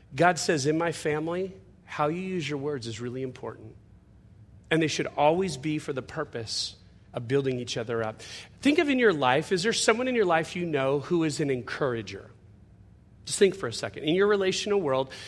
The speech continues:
is there someone in your life who just really consistently encourages people? Maybe you, maybe others, whoever encourages you. W-, we have one.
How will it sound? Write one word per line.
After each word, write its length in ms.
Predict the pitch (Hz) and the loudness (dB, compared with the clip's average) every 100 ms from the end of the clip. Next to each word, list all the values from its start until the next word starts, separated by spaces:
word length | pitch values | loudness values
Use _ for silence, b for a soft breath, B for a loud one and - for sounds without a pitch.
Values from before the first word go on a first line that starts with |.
| B | B
is 120 | 175 | 0
there 80 | 151 | 2
someone 440 | 139 - 214 262 262 | 0 2 2 2 0
in 80 | |
your 140 | 247 220 | 2 2
life 380 | 151 135 143 - B | 4 4 2 -6 B
who 120 | - 269 | -2 0
just 200 | 320 - - | 0 -4 -4
really 280 | 262 349 | 2 4
consistently 1000 | 349 - 202 - - 214 - 220 202 185 | 2 -2 -2 0 2 2 2 2 2 2
encourages 720 | 147 117 - 175 160 131 113 - | 2 -2 -6 -2 -2 -2 -4 -8
people? 420 | - 113 120 - - - - - | -12 -12 -14 -18 -20 -20 -12 6
Maybe 220 | 160 196 | 6 6
you, 280 | 202 190 190 | 2 2 2
maybe 320 | 165 165 185 | 2 2 4
others, 280 | 160 165 - | 4 2 0
whoever 300 | 202 160 143 | 2 2 2
encourages 680 | 151 - 262 247 113 113 104 | -2 -6 -6 -4 -6 -6 -10
you. 240 | 120 - - - - - - - b b b b | -14 -14 -20 -20 -20 -20 -20 -20 b b b b
W-, 260 | 185 147 | -8 -6
we 220 | 165 202 196 | -2 2 4
have 180 | 135 | 4
one. 260 | 110 104 | 0 -6